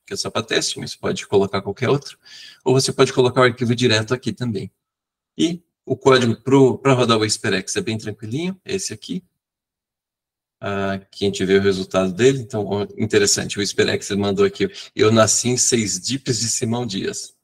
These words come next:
Isso é legal. E aqui também, ó, o dado do medicamento. Então, ele erra bastante, joga no, logo no primeiro minuto. Aqui é o exemplo de como usar o mup,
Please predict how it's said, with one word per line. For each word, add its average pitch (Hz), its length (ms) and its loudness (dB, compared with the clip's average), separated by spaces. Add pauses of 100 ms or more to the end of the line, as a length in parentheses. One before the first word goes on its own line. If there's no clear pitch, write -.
Isso - 180 -10
é 101 40 -2
legal. 104 320 -4
E 101 100 -2
aqui 98 200 -4
também, 95 180 -2
ó, 95 80 -2
o 95 140 -4
dado 110 420 6
do 110 120 -4
medicamento. 107 800 -6 (300)
Então, 92 140 -10
ele 92 120 -4
erra 98 180 -2
bastante, 101 600 -8
joga 92 200 -2
no, 101 240 -4
logo 107 260 2
no 117 80 0
primeiro 107 320 -2
minuto. 110 420 -6 (1200)
Aqui 127 640 0
é 143 40 8
o 139 60 10
exemplo 127 340 4
de 117 120 -12
como 127 400 -2
usar 117 560 -2
o 123 520 -4
mup, 120 260 2